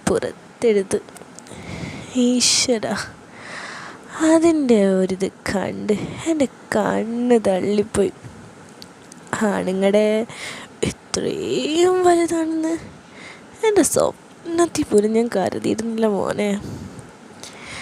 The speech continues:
എന്നിട്ട് അമ്മയെ ആ-, ആള് കട്ടിമയാക്കിട്ടോ. എന്നിട്ട് ബാക്കി എന്താ സംഭവിച്ചത്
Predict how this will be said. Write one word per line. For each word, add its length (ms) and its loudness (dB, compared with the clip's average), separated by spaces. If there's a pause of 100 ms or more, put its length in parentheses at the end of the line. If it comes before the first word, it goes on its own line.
(260)
എന്നിട്ട് 340 2
അമ്മയെ 500 2 (720)
ആ-, 360 -2 (440)
ആള് 320 4 (420)
കട്ടിമയാക്കിട്ടോ. 1080 -2 (1500)
എന്നിട്ട് 460 2 (600)
ബാക്കി 600 -4 (420)
എന്താ 460 -4
സംഭവിച്ചത് 680 4